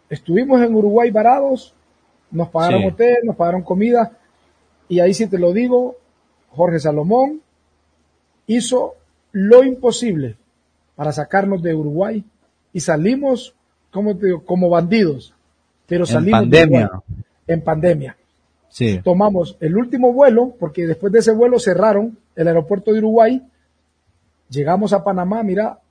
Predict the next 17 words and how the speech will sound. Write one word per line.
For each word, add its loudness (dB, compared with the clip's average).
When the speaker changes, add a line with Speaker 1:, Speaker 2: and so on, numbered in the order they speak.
Speaker 1:
Panamá -4
como -4
que -2
era 2
un, -2
un -2
desierto, -2
¿has -4
visto -8
The -2
Walking -2
Dead? 2
¿Ah? -4
Que -6
mejor -2
lo 0
mirás, 0